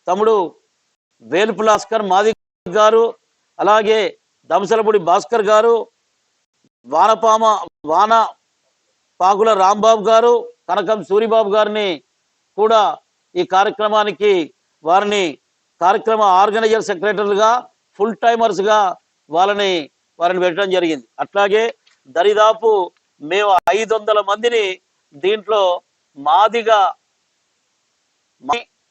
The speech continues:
మాదిగ, మాదిగ సంబంధించిన అన్ని విభాగాలు అంటే ఒకటి మాదిగ మహిళా సమైక్య, రెండు మాదిగ జర్నలిస్ట్ ఫోరం, అట్లాగే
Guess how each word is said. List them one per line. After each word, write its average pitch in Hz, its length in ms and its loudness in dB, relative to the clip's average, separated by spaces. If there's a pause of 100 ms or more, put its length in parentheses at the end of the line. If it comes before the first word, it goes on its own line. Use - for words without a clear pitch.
(100)
మాదిగ, 208 420 2 (2250)
మాదిగ 214 320 2
సంబంధించిన 214 680 -2 (500)
అన్ని 226 300 -2
విభాగాలు 214 600 2 (160)
అంటే 180 260 -2 (1200)
ఒకటి 208 320 0 (800)
మాదిగ 220 400 2
మహిళా 214 360 0
సమైక్య, 202 460 -2 (680)
రెండు 208 300 0 (500)
మాదిగ 202 440 0 (360)
జర్నలిస్ట్ 185 540 -2
ఫోరం, 190 380 0 (500)
అట్లాగే 220 480 0